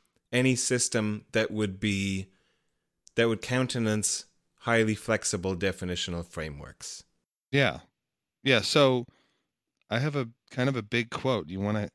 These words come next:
Speaker 2: can you handle it? Can you dig it?
Speaker 1: Lay it on me.
Speaker 2: <laughs> It's a, it's from Science as a Process by David Hull.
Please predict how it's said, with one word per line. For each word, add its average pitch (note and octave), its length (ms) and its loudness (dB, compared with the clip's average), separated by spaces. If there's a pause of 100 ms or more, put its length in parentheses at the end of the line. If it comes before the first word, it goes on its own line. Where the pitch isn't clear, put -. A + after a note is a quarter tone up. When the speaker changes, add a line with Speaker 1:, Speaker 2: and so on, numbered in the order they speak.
(140)
Speaker 2:
can G#2+ 140 -4
you G2+ 80 -2
handle A2+ 320 0
it? D3+ 120 -6
Can A#2 140 2
you G#2+ 100 0
dig A2+ 240 0
it? D3+ 140 -2 (1080)
Speaker 1:
Lay F2 280 6
it D#2+ 80 2
on E2 260 2
me. - 240 -8 (380)
Speaker 2:
<laughs> A2 800 2 (880)
It's - 60 0
a, A2+ 340 4 (140)
it's A#2+ 180 -4
from C#3 280 2
Science A#2+ 720 2 (380)
as G#2+ 200 0
a A2+ 80 -4
Process G2 500 -4
by F#2+ 180 -8
David F#2+ 300 -6
Hull. F2+ 300 -10